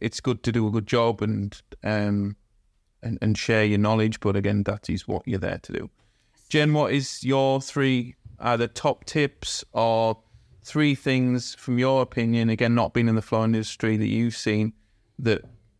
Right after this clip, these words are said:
should be your, um, non-negotiables?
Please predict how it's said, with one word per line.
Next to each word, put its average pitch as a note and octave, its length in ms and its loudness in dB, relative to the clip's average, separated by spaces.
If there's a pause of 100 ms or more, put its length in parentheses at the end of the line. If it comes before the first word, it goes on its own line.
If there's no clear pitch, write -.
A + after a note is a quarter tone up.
should A#2 220 -4
be A2 120 2
your, G#2+ 500 2
um, G#2 540 0
non-negotiables? G#2 880 -2